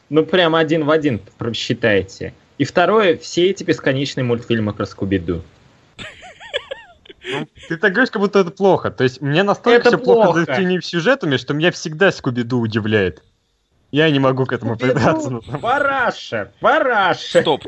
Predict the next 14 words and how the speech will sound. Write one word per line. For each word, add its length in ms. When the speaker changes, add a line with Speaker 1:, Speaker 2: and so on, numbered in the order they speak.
Speaker 3:
стоп, 180
подожди, 460
ты 180
смотришь 300
Speaker 2:
Там 200
Speaker 3:
Ску-, 80
Speaker 2:
Джон 280
Speaker 3:
Ску-, 100
Speaker 2:
Сина 400
есть. 480
Speaker 3:
Стоп, 240
ты 100
смотришь 480
Скуби-Ду, 640